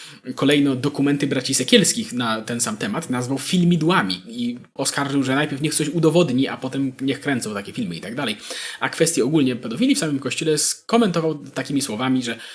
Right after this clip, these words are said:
tutaj cytuję: „To, że ksiądz zgrzeszył, no zgrzeszył, a kto nie ma pokus”. I przyjrzymy się całemu temu zajściu, a raczej temu, co towarzyszy temu wszystkiemu wokół. Mm, zacznijmy od tego może. Przypomnijmy, że biskup Janiak, y, w którego obronie staje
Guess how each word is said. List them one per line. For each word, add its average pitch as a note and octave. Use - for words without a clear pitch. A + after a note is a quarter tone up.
tutaj E3+
cytuję: C3+
„To, E3
że D#3+
ksiądz D3+
zgrzeszył, G3
no G3
zgrzeszył, C#3
a E3+
kto C3
nie G#2+
ma G#2+
pokus”. -
I G3+
przyjrzymy D#3
się A#2
całemu G#2
temu F#2+
zajściu, G#2+
a D#3+
raczej D#3+
temu, F3
co C#3
towarzyszy C3
temu E2+
wszystkiemu -
wokół. A2
Mm, F3
zacznijmy C#4+
od B3+
tego D#3+
może. A#2
Przypomnijmy, F#3
że D#3+
biskup -
Janiak, A#2
y, B2+
w -
którego C3+
obronie D3
staje G2